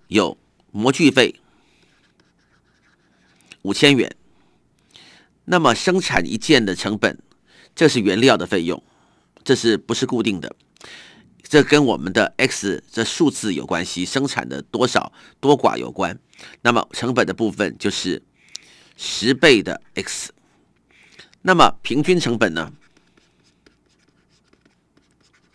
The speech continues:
我们就应该非常的清楚了。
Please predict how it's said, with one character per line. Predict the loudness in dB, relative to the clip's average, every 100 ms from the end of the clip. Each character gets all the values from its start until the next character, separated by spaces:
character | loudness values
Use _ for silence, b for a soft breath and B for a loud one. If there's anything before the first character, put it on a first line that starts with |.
| _ _ _ _ _ _ _ _ _ _ _ _ _ _ _ _ b b b -8
我 | -4
们 | 0
就 | 2 0 -2 _ -6
应 | 2
该 | 2 2 0
非 | -2
常 | 0 -4
的 |
清 | -6 -8 -10
楚 | -10
了。 | -14